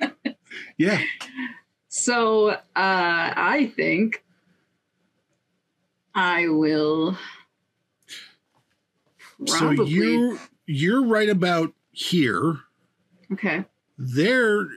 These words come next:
Speaker 2: Imp and the Knight are right about there.
Speaker 1: Yeah,
Speaker 2: So it's
Speaker 1: my
Speaker 2: probably two-ish away.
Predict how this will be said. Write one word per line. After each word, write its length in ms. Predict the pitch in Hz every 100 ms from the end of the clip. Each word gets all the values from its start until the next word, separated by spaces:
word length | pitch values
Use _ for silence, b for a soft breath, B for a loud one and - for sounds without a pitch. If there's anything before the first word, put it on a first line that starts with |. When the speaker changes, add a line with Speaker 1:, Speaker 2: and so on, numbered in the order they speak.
| -
Speaker 2:
Imp 320 | 185 240 233 202
and 120 | 170
the 60 |
Knight 340 | 156 175 175 160
are 120 | 139 131
right 140 | 131
about 280 | 123 113 -
there. 280 | 110 - - _ _ _ _ _ _ _ _ _ _ - _ _ _ _ _ - _ - -
Speaker 1:
Yeah, 440 | 170 156 156 165
Speaker 2:
So 300 | 165 170 160
it's 180 | 165 262
Speaker 1:
my 100 | 269
Speaker 2:
probably 1120 | 185 185 202 180 180 185 185 180 180 175 151 123 _ _ - b b b _ -
two-ish 500 | 196 208 160 160 180
away. 420 | 151 147 185